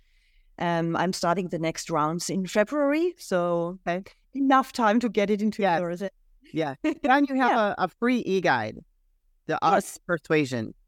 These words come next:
Speaker 1: Exactly. You also get it on my website.
Speaker 2: Okay.
Speaker 1: Um, it's The Art of Persuasion, and it speaks about these different personality types and how you can adapt your message to it. So you also have quite a lot of hints and tips and tricks how you can apply this in the business world,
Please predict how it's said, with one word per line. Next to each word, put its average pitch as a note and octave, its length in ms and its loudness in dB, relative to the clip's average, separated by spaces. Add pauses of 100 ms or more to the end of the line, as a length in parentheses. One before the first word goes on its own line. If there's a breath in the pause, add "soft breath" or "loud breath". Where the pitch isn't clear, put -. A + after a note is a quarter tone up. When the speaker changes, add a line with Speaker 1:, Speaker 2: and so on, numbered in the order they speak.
(500)
Speaker 1:
Exactly. B3+ 440 0
You G3 220 2
also C4 160 2
get C4+ 160 0
it A#3 120 -2
on A3+ 80 0
my G3 120 0
website. E4+ 540 -2 (360)
Speaker 2:
Okay. D3 300 -4
Speaker 1:
Um, F3+ 200 0 (360)
it's D4 200 -2
The - 80 2
Art G3+ 120 6
of C#4+ 120 -4
Persuasion, B3+ 500 2
and A3+ 80 2
it A3 80 -4
speaks - 260 -2
about A#3+ 280 2
these A#3 160 -2
different D4 320 -2
personality A3 580 0
types D#3+ 400 -2
and F3+ 100 -4
how F#3 140 -4
you G#3 160 0
can G3+ 220 -2
adapt F#3+ 420 -2
your A3 80 0
message F3+ 480 -4
to E3 80 -2
it. C#3+ 300 -8
So E3+ 120 -2
you E3+ 160 0
also G3 280 0
have E3+ 280 -2 (720)
quite G#3+ 220 2
a G#3+ 80 2
lot F#3+ 180 2
of F3 260 -2
hints C4+ 460 2
and G3+ 180 -2
tips - 280 -2
and A#3 100 0
tricks B3 240 -4
how G#3+ 140 -4
you A3+ 120 0
can A3 200 -2
apply F#3+ 500 0
this C4+ 320 -2
in F#3+ 360 -2
the E3 160 0
business F#3+ 380 -4
world, B3 440 0